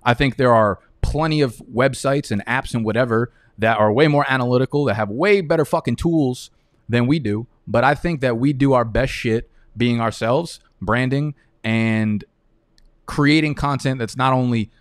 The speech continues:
enjoyable for y'all, entertaining, but valuable. So those are the shit we stick with, right? We don't invest a ton of time into giving you the best tools, 'cause there's always gonna be someone that does that better,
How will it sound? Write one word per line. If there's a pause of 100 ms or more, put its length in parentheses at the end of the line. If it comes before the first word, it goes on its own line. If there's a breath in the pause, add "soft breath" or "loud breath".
(200)
enjoyable
for
y'all, (500)
entertaining,
but
valuable.
So
those
are
the
shit
we
stick
with,
right?
We
don't
invest
a
ton
of
time
into (260 loud breath)
giving
you
the
best
tools,
'cause
there's
always
gonna
be
someone
that
does
that
better,